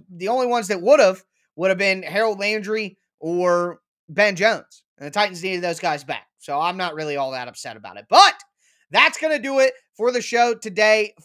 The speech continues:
folks. We talked about A J's rumors being done, talked about his potential contract, talked about comp picks. I'm gonna be back with you guys tomorrow, and it's my intention to begin the Locked On Titans twenty twenty-two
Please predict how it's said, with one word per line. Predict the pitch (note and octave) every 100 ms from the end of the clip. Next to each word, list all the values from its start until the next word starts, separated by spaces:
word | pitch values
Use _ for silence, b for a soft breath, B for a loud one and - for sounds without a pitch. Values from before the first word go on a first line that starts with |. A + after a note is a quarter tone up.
| -
folks. | G#3+ G#3+ G#3 -
We | D3+
talked | G3 A#3+ G3
about | G#3 G#3
A | G3 G3
J's | F#3 G3+ F3
rumors | F3+ G3 G3 G3 D#3
being | F#3 F3+
done, | F3+ F3+ E3+ D#3+ _ _
talked | A3 B3 A3
about | G3 F#3+
his | F#3
potential | D#3+ - F3 E3 D3+
contract, | E3+ D#3+ D#3 E3 D3 - _ _
talked | A3 B3+ B3
about | F#3 F#3 -
comp | E3+ D#3+ D#3+
picks. | D3+ - _ _
I'm | F#3
gonna | C4+
be | C4
back | G#3+ B3 B3+
with | A3+
you | A#3
guys | A#3 A3
tomorrow, | A3 A3 A#3 A#3 A3
and | G3
it's | D#3+
my | F#3+ A#3+
intention | C4+ B3 A3+ A#3+ A#3+ A3 - _ -
to | A#3+
begin | A#3 C#4 E4 F3+ A#2+ _ -
the | F3
Locked | F#3 A3+ C4 C4
On | C4
Titans | A3+ A3 A3 A3 F3+
twenty | - F#3+ A3 A#3 B3 - -
twenty-two | G#3+ G#3+ A3 F#3 G#3 G3+ G3